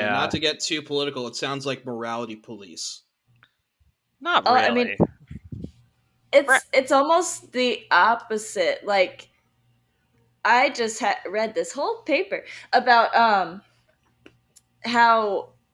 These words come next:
Speaker 3: uh, one of its points was how women's appearance is
Speaker 2: Mm.
Speaker 3: used in a way in jobs and
Speaker 2: Mm.
Speaker 3: success that men's is not. And her,
Speaker 2: Wow.
Speaker 3: her appearance as, as She-Hulk is very different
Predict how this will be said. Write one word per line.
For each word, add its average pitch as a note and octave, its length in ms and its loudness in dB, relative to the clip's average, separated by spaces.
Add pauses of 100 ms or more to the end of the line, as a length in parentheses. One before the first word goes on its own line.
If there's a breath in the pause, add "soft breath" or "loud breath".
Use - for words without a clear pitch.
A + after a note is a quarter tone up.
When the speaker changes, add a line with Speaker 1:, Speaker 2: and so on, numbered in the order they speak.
(480)
Speaker 3:
uh, G#3 280 0
one A#3 140 -2
of B3+ 100 0
its - 120 -2
points A#3+ 300 0
was A3 160 -8
how G#3 420 2 (220)
women's A#3+ 460 2
appearance A#3 720 2
is G3+ 340 0
Speaker 2:
Mm. G#3 140 -2
Speaker 3:
used A3+ 440 6 (960)
in G#3+ 180 0
a G#3+ 80 0
way G#3 380 4
in G3 180 -4
jobs G#3+ 440 4
and G3 260 4
Speaker 2:
Mm. - 40 -12
Speaker 3:
success G#3 540 0
that F#3+ 260 4 (380)
men's G#3 320 0
is F3 180 -6
not. G3 260 2 (540)
And G3+ 500 2 (280)
her, A#3 400 2
Speaker 2:
Wow. A#3 60 0
Speaker 3:
her A#3+ 300 4 (100)
appearance D4 760 2
as, G#3+ 440 4 (300)
as G#3 220 2
She-Hulk A#3+ 460 2
is F#3+ 120 -6
very B3 280 2
different G#3 440 2